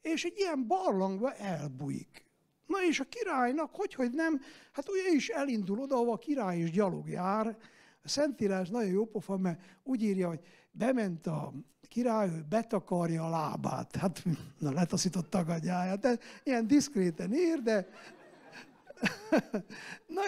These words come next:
és képzeljük el, hogy ott a barlangban, sötét, akkoriban nem voltak ezek úgy kivilágítva, nem tudom,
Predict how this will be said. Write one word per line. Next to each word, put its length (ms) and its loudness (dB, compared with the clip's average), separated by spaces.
és 180 -2
képzeljük 520 0
el, 120 0
hogy 100 0
ott 220 -8
a 60 -4
barlangban, 640 0
sötét, 320 -6
akkoriban 380 0
nem 180 -2
voltak 300 -4
ezek 260 -2
úgy 100 -8
kivilágítva, 760 -2
nem 180 -2
tudom, 200 -2